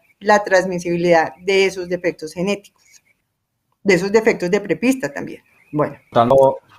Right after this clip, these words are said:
Speaker 2: sí, Ángela, o sea, hay, eso lo, eso que se, eso, eso queremos hacerlo, yo creo que,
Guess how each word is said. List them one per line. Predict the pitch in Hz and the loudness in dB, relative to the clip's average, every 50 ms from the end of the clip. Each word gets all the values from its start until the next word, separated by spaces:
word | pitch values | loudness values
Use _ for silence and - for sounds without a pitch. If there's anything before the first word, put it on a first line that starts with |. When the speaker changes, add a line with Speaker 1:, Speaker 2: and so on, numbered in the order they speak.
| _ _ - | _ _ -12
Speaker 2:
sí, | - - 139 143 135 131 | -6 -4 0 2 2 4
Ángela, | 139 151 147 135 120 107 101 95 - | 4 2 2 0 0 0 0 -2 -4
o | 156 120 | -6 2
sea, | 113 139 135 127 - - 123 | 4 6 6 6 6 4 0
hay, | 120 120 120 139 | 0 0 0 -2
eso | 131 123 143 160 | 0 2 4 4
lo, | 175 185 180 | 4 4 4
eso | 156 139 131 160 170 | 2 2 2 2 0
que | - 170 151 139 | 2 0 0 0
se, | 127 143 135 135 - | 0 0 -2 -2 -2
eso, | 131 120 143 151 156 156 - | -2 -2 0 -2 -2 -2 -4
eso | 135 120 139 151 | -4 -4 -4 -4
queremos | 147 - 139 123 120 120 127 143 139 | -2 0 0 2 2 2 0 2 4
hacerlo, | 135 123 120 123 123 117 113 120 127 131 135 135 135 135 131 135 131 | 4 4 4 6 4 4 4 4 4 6 6 8 6 6 4 2 0
yo | 117 117 110 | -2 -4 -4
creo | 113 127 135 143 139 | 0 0 0 0 0
que, | - - 127 120 113 110 101 87 | 0 2 2 2 2 2 -2 -4